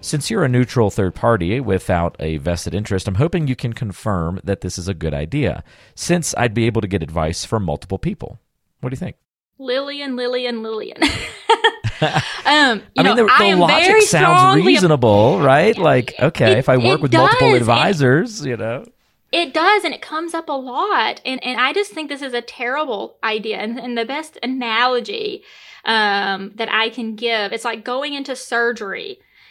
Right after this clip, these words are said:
Speaker 2: and having one doctor work on the left side of your body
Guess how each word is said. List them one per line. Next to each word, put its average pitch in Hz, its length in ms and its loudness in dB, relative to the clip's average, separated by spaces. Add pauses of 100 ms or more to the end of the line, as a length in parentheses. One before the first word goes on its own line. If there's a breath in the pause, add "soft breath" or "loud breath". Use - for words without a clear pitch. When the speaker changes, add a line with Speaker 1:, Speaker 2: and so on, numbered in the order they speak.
Speaker 2:
and 233 140 -6
having 226 680 -4
one 247 720 -6 (100)
doctor 240 600 -2
work 226 280 -4
on 226 80 -8
the 214 80 -6
left 226 320 -6
side 214 200 -8
of 208 120 -10
your 190 100 -10
body 190 400 -8